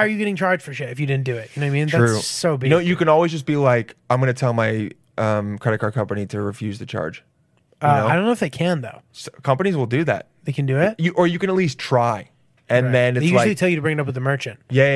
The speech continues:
Speaker 2: yeah, yeah.
Speaker 1: But I'm assuming maybe, maybe, I guess there's something else you can
Speaker 2: Damn,
Speaker 1: do.
Speaker 2: so you're, you're good at getting what you deserve. Okay.
Speaker 1: I'm not gonna get
Speaker 2: I'm,
Speaker 1: fucked, dude.
Speaker 2: I, dude,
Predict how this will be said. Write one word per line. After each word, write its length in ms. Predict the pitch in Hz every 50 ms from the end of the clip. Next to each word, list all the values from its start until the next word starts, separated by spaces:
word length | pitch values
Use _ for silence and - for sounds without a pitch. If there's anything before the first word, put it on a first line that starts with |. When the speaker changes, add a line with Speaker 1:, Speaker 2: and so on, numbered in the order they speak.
| 131
Speaker 2:
yeah, 60 | 127 117
yeah. 140 | 113 107 -
Speaker 1:
But 340 | 131 127 185 185 175 156 143
I'm 200 | 156 151 139 139
assuming 300 | 131 - 190 180 175 165
maybe, 300 | 165 165 160 165 165 156
maybe, 280 | 147 151 156 151 147 143
I 120 | 127 131 143
guess 160 | 147 135 -
there's 120 | 135 131
something 160 | - 147 139 135
else 180 | 143 139 - 131
you 60 | 127
can 80 | 127
Speaker 2:
Damn, 160 | 131 135 135 127
Speaker 1:
do. 40 | -
Speaker 2:
so 80 | -
you're, 180 | 127 165 220 226 - -
you're 160 | 143 165 214
good 180 | - 311 311 262
at 100 | 151 -
getting 300 | - 135 131 131 123 120
what 120 | 117 110 101
you 160 | 104 107 104
deserve. 500 | 95 98 92 98 98 110 104 92 85 - -
Okay. 340 | 131 127 - 151 113 - 131
Speaker 1:
I'm 120 | 139 151 165
not 160 | 175 180 -
gonna 140 | 208 190 165
get 140 | 165 139
Speaker 2:
I'm, 180 | 113 123 151 170
Speaker 1:
fucked, 80 | 165 -
dude. 100 | 127 120
Speaker 2:
I, 160 | 127 131 131
dude, 460 | 120 - 131 131 131 127 113 113 127